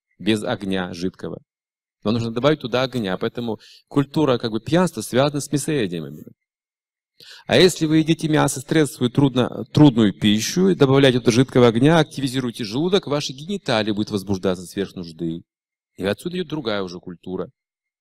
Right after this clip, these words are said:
Так что мясо — это длинная цепочка. И как только вы это вот обрезаете, вот эту цепочку в этом месте, вы видите, что всё в вашем сознании, многое меняется.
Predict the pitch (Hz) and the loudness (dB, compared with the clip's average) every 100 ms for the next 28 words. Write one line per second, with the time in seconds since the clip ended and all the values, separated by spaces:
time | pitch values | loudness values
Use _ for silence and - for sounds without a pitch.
0 | _ _ - 104 - 101 147 190 185 - | _ _ -16 -14 -10 -6 -4 -2 -6 -8
1 | 165 113 165 196 208 202 110 82 - - | -12 -4 -2 -2 -4 -8 -6 -6 -10 -18
2 | _ _ _ _ _ _ _ _ _ _ | _ _ _ _ _ _ _ _ _ _
3 | _ _ _ - 165 190 180 170 165 147 | _ _ _ -8 -4 -2 2 0 2 -2
4 | - 156 160 175 247 226 165 139 123 135 | -2 -4 -4 0 0 0 -4 -6 -6 -4
5 | 120 107 113 110 113 101 85 - 87 110 | -4 -2 0 0 2 0 -2 -4 -8 -4
6 | 143 190 160 117 131 113 - 202 240 165 | -2 0 -2 -4 -6 -6 -2 2 2 2
7 | 117 104 104 92 82 87 120 175 190 190 | -2 -6 -6 -4 -6 -4 -4 -2 -4 -6
8 | 107 76 - | -8 -10 -12